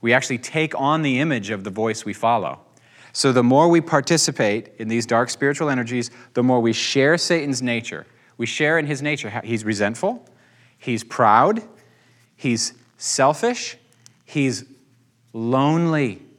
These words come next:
and loveless. And ultimately, those who live under this, his kingdom,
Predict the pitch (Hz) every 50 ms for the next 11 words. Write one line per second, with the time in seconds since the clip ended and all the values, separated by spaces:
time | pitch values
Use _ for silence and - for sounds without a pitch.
0 | _ _ _ - - 110 113 113 117 120 123 110 110 104 87 78 - - - -
1 | - _ _ _ _ _ _ _ _ _ _ _ _ _ _ _ _ _ _ _
2 | _ - - 113 117 107 123 147 165 190 190 - 165 147 131 110 87 110 117 120
3 | 117 123 120 120 - - 127 117 110 113 131 147 165 160 151 - 139 143 156 151
4 | 147 147 135 131 123 117 - - - - 120 143 139 131 135 - 170 160 151 117
5 | 90 85 104 127 135